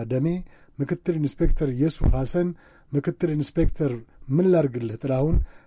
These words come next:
ረዳት ኢንስፔክተር መንግስቱ ታደሰ፣ ረዳት ኢንስፔክተር አለማየሁ ኃይሉና ኢንስፔክተር ስንታየሁ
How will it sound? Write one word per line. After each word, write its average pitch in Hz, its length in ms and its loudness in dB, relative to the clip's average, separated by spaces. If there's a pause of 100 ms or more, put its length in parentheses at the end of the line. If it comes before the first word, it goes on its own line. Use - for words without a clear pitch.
ረዳት 151 360 0
ኢንስፔክተር 147 560 -4
መንግስቱ 123 480 -6
ታደሰ፣ 120 400 -6 (520)
ረዳት 143 380 0
ኢንስፔክተር 135 520 0
አለማየሁ 131 480 0
ኃይሉና 131 420 2 (260)
ኢንስፔክተር 165 580 2
ስንታየሁ 147 540 0